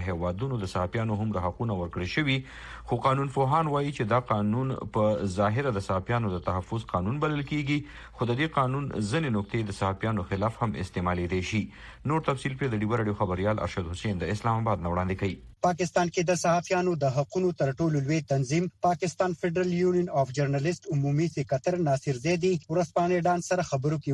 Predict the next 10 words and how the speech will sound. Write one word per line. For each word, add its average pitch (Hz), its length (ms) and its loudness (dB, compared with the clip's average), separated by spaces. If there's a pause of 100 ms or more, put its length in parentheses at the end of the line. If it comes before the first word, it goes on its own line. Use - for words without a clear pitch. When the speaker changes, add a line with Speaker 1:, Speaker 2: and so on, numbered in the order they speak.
Speaker 2:
ویلي 160 320 4 (100)
چې 180 140 -2
د 175 160 2
پارلمان 180 460 2
څخه 151 280 0
منظور 135 320 -2
شوی 185 280 2
د 147 140 0
صحافیانو 175 600 2
د 143 120 0